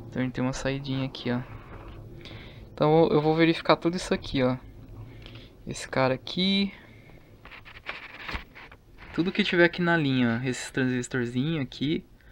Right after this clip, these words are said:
Polarização dele também, né? Vale a pena. E o que tiver aqui também por aqui, eu acho que não tem mais nada, né? Ele já acopla direto. Aqui também ele acopla direto.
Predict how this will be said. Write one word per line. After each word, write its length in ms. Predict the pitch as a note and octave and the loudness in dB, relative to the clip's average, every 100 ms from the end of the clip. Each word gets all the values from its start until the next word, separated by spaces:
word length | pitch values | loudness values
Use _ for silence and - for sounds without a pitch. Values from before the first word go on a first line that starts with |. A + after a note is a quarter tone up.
| - - - - | -20 -20 -20 -6
Polarização 680 | C3+ C3 B2+ B2+ - C3 B2+ | -4 -2 0 0 0 -2 0
dele 320 | B2 C#3 D3 | 0 -2 -4
também, 420 | - A#2+ A#2+ D3+ | -4 -2 0 0
né? 220 | D#3 D3 | -2 -2
Vale 240 | C#3 B2 B2 | -2 -2 -2
a 40 | |
pena. 480 | - A#2+ B2+ E3 E3+ - _ _ _ _ - _ - - - - - | -2 -2 0 -2 -6 -14 _ _ _ _ -20 _ -20 -20 -20 -10 -4
E 60 | |
o 40 | C#3+ | -2
que 120 | C#3+ | -2
tiver 240 | - D3 | 2 2
aqui 180 | D#3 - | 2 0
também 320 | - F#3+ E3+ | -2 0 0
por 160 | E3+ F#3+ | 2 2
aqui, 240 | F#3 - | 0 0
eu 120 | F3 F#3 | 0 0
acho 120 | - | -2
que 80 | G3 | -4
não 60 | |
tem 120 | F3+ | -4
mais 140 | E3 D3+ | -2 0
nada, 220 | D#3+ E3 | 0 0
né? 100 | D#3 | 0
Ele 160 | D#3+ D3 | 0 0
já 140 | C#3 C#3 - | 0 -2 -6
acopla 380 | C3+ - B2+ C3+ | -6 -6 -4 -2
direto. 560 | C3 B2 C3+ - - - - - - - _ _ _ _ - _ _ _ _ _ - C3+ | 2 2 2 -6 -20 -20 -20 -20 -20 -20 _ _ _ _ -20 _ _ _ _ _ -18 -12
Aqui 160 | B2 | -10
também 300 | - A#2 A#2 | -4 -2 -2
ele 80 | A#2 | -2
acopla 380 | A#2 A#2+ - A#2+ | -4 -6 -6 -6
direto. 600 | B2 B2 D#3 - - | -4 -4 -6 -10 -2